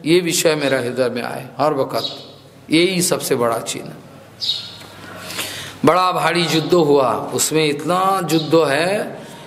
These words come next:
इसके द्वारा वृत्तासुर का एक हाथ काट दिया।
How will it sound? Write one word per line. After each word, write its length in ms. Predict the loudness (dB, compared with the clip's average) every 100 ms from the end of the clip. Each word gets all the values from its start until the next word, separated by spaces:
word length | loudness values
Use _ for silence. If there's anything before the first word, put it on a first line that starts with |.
| -2
इसके 340 | 0 2 2 4
द्वारा 400 | 4 2 2 2
वृत्तासुर 560 | 0 0 0 2 0
का 520 | 4 2 2 0 -4 -12 -16 -20 -20 -20 -12 -2
एक 220 | 0 0
हाथ 180 | 0 -2
काट 340 | 0 0 0 0
दिया। 280 | 0 -2